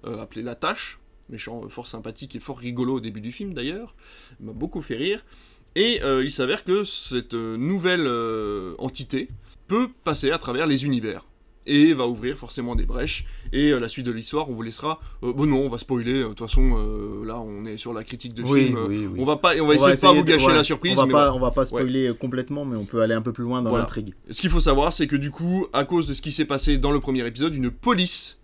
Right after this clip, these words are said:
Speaker 1: euh, du multiverse a été créée via des Spider-Man, les Spider-Man de tous les univers, euh, connus. Euh, donc, il y en a, euh, bon,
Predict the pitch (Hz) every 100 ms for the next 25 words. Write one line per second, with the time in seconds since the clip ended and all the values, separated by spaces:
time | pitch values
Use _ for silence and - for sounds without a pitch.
0 | - 123 120 120 151 160 - 131 147 120
1 | 123 123 - 147 165 127 139 160 143 156
2 | - - 170 135 120 135 127 131 120 123
3 | 147 123 - 233 214 165 147 139 127 139
4 | 143 135 120 123 123 147 143 160 - -
5 | _ - 117 113 110 107 101 101 101 113
6 | 120 120 117 120 113 110 123 120 107 107